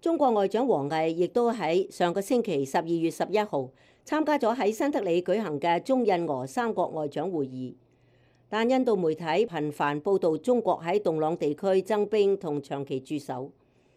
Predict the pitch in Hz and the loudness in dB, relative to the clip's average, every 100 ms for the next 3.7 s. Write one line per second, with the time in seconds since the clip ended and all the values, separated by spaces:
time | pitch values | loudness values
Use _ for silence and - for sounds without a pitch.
0 | _ - 247 233 202 226 220 190 185 156 | _ -4 -2 0 2 2 4 4 4 2
1 | 147 147 147 233 226 - 185 190 185 175 | 0 -2 4 6 8 4 0 2 2 2
2 | 185 208 262 214 175 170 196 180 147 147 | -2 0 0 0 0 0 2 2 2 -2
3 | 139 180 - 151 143 131 135 | -4 -6 -6 -8 -6 -8 -10